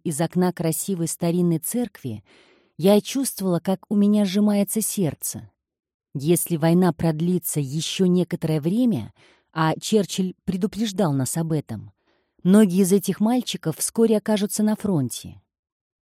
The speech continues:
Мессу служил преподобный Сандлер, капеллан авиационного отряда.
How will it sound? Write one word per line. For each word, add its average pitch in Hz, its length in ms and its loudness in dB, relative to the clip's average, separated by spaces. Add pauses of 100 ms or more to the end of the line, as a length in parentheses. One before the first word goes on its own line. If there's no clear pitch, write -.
Мессу 220 420 0
служил 175 420 -4
преподобный 202 680 0
Сандлер, 127 680 -4 (320)
капеллан 190 560 2
авиационного 190 720 0
отряда. 123 600 -2